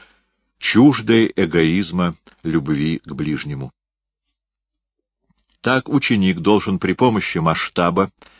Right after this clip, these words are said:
и ваяльного молотка обработать неотесанный камень и превратить его в куб с гладкими, пересекающимися под прямым углом плоскостями.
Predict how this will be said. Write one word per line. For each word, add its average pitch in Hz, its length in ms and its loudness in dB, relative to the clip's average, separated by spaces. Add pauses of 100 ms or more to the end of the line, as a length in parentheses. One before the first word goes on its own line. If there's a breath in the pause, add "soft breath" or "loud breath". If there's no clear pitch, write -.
(160 soft breath)
и 87 360 2 (220)
ваяльного 90 720 2
молотка 78 640 -2 (560 soft breath)
обработать 98 800 2
неотесанный 85 760 0
камень 110 480 -2 (560)
и 107 140 2
превратить 98 800 2
его 78 240 0
в - 160 -12
куб - 400 0 (300 soft breath)
с 71 180 -10
гладкими, 117 720 -2
пересекающимися 101 1200 -2
под - 200 -6
прямым 87 460 -2
углом 82 520 -2 (360)
плоскостями. 78 920 -6